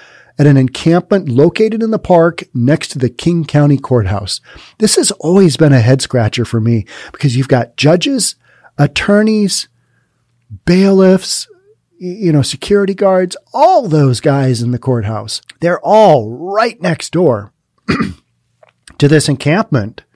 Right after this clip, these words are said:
that I think is probably the most dangerous encampment in the city of Seattle. It's right next to the courthouse. It makes no sense. And yet, it just continues on. Michael Cedejo had been accused of assaulting another man at City Hall Park in April,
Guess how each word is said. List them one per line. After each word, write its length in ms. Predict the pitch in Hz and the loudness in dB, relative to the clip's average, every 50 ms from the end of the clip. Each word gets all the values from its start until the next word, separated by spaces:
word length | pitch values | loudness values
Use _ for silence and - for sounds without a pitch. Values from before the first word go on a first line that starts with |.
| _ _ _ _ _ _ _ _ _ _ _ _ _ | _ _ _ _ _ _ _ _ _ _ _ _ _
that 160 | - 143 147 - - | 0 0 0 0 -2
I 160 | - - 196 | -4 -2 -2
think 200 | 190 - 185 143 | 0 2 2 2
is 120 | 131 135 - | 2 0 -2
probably 460 | - - 143 196 214 196 139 135 127 | 0 0 0 0 2 2 2 2 2
the 80 | 120 123 | 2 2
most 220 | 127 123 113 - | 0 0 0 0
dangerous 360 | 139 131 131 131 143 131 - | 0 0 2 2 0 -2 -2
encampment 420 | 123 117 - 127 127 123 - 151 135 | -2 -4 -2 -2 -2 0 0 0 0
in 80 | 127 | 0
the 60 | 120 | 0
city 240 | 110 - 151 147 139 | 2 2 2 2 2
of 60 | 135 | 0
Seattle. 480 | - - 147 165 190 165 131 110 98 _ _ _ _ _ _ _ _ - | 0 0 0 0 0 0 -4 -8 -12 _ _ _ _ _ _ _ _ -12
It's 180 | 226 170 - - | -12 -10 -10 -8
right 260 | 247 233 233 220 214 | -4 -2 -2 -2 -2
next 180 | 202 214 - | -2 -4 -2
to 60 | - 240 | 0 0
the 80 | 220 | 0
courthouse. 540 | 190 - 233 233 170 156 120 104 - - - _ - | 2 2 2 2 2 2 0 -2 -6 -10 -12 _ -6
It 140 | 214 214 | -4 -2
makes 260 | 240 233 202 - - - | 0 -2 -2 -4 -6 -12
no 360 | 403 370 339 302 269 254 233 | -12 -12 -8 -2 0 0 0
sense. 480 | 190 - - 214 156 131 - - - - _ _ _ _ _ _ _ _ _ _ _ _ _ _ _ _ _ - | 0 0 -2 -2 -4 -4 -6 -10 -12 -12 _ _ _ _ _ _ _ _ _ _ _ _ _ _ _ _ _ -6
And 160 | 113 120 117 | -4 -4 -2
yet, 320 | 107 127 170 220 - - _ _ _ _ _ _ _ _ _ _ _ _ _ | 2 2 2 2 2 -2 _ _ _ _ _ _ _ _ _ _ _ _ _
it 120 | - 135 135 | 0 0 2
just 240 | 123 151 170 - | 2 2 0 0
continues 460 | - 170 151 - 180 185 190 190 180 160 | 0 -2 0 0 0 2 2 2 2 2
on. 280 | 185 208 208 147 117 - - - - - - - - - - - | 0 0 0 -4 -6 -14 -18 -20 -20 -20 -18 -20 -20 -20 -14 -6
Michael 500 | - 127 135 175 196 - 226 220 214 208 | 0 2 4 4 4 4 4 4 6 4
Cedejo 760 | 202 - - - 147 131 165 165 185 180 147 139 123 117 110 | 4 2 0 -2 2 4 6 6 6 6 6 4 4 4 2
had 120 | 117 131 113 | 2 0 2
been 140 | 139 127 | 0 0
accused 420 | 127 117 - - 170 180 180 - 156 | 0 0 0 0 0 0 0 0 -2
of 60 | 127 | -2
assaulting 480 | 127 - - 156 147 165 160 - 143 127 | -2 -2 0 2 2 2 2 0 -2 0
another 280 | 123 143 190 208 208 147 | 0 0 0 0 2 2
man 240 | 135 131 131 131 | 2 2 2 2
at 120 | 127 135 - | 0 -2 -2
City 240 | - 151 131 131 123 | -2 -2 0 0 2
Hall 180 | 120 135 127 | 2 2 0
Park 340 | 120 - - 127 127 123 - | 0 0 0 0 0 0 -2
in 60 | 123 | -2
April, 540 | 120 135 170 180 180 - 123 107 107 110 - | 0 0 0 0 0 -2 -2 -2 -2 -4 -8